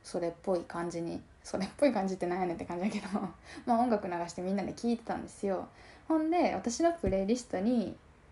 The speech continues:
あの、ニキって人のI Like Youっていうのが入っ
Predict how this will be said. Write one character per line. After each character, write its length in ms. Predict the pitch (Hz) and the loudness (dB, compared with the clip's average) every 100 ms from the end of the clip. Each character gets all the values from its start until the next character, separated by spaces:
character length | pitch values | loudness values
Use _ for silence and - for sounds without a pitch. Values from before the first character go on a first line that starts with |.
| - - - - - | -20 -20 -20 -20 -12
あ 160 | 185 | -10
の、 160 | 175 170 - - - - - - - | -8 -8 -10 -20 -20 -20 -20 -4 6
ニ 160 | 370 | 6
キ 160 | - 240 | 6 -2
っ 800 | 190 - - - - - - - | -4 -6 -20 -20 -20 -20 -20 -10
て 140 | 180 175 | -6 -6
人 260 | - 190 | -8 -2
の 280 | 214 233 196 | 2 2 4
I 160 | 269 294 | 4 6
Like 300 | 294 294 285 | 6 4 2
You 140 | 262 | 2
っ 40 | |
て 140 | - 156 | 2 -2
い 20 | |
う 40 | |
の 60 | 151 | -4
が 60 | 156 | -8
入 200 | |
っ 20 | - | -10